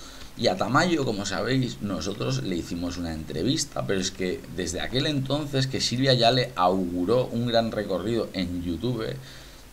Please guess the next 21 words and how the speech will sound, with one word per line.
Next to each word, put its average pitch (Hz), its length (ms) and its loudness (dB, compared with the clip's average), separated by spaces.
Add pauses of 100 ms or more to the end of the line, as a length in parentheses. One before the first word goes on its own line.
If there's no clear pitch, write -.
(440)
desde 95 320 0
aquel 107 180 0
entonces 135 380 2
su - 120 -2
canal 95 380 0
se - 140 4
ha 135 80 6
duplicado 127 640 2
o - 140 2
más 131 400 0 (840)
de 110 160 2
suscriptores, 113 880 0
ha 135 100 4
salido 131 400 6
por 87 180 2
la 101 200 4
televisión 110 760 0 (160)
y 92 60 2
ha 104 100 6
tenido 113 440 4
mucha 131 580 2